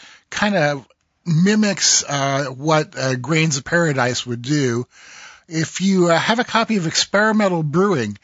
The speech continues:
there's a recipe in there for a triple made with caramelized honey and pink, green, and white peppercorns.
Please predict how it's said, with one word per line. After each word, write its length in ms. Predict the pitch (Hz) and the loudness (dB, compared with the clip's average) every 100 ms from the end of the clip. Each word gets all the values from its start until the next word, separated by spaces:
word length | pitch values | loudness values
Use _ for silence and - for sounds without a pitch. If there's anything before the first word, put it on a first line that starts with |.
| - - - - | -20 -20 -20 -6
there's 340 | 147 156 151 | 0 2 2
a 60 | 151 | 2
recipe 480 | 156 165 175 - 185 | 2 2 0 0 0
in 120 | 165 | 2
there 280 | 170 180 170 | 2 2 2
for 340 | - 143 135 | 0 -2 -2
a 120 | 127 | -2
triple 440 | 127 - 190 202 156 | -2 -2 0 0 0
made 300 | 143 143 135 | 0 0 0
with 440 | 127 120 - 113 - | -2 -2 -8 -14 -8
caramelized 720 | - 170 156 143 139 139 - | -4 0 2 2 2 0 -2
honey 360 | 156 151 180 175 | -4 -4 -4 -6
and 300 | 123 123 113 | -6 -4 -8
pink, 280 | - 160 131 | -10 -10 -8
green, 320 | 139 139 143 | -6 -4 -4
and 200 | 127 127 | -6 -4
white 220 | 143 143 | -2 -4
peppercorns. 840 | - 139 135 131 156 147 156 175 | -6 -8 -8 -8 -6 -6 -6 -8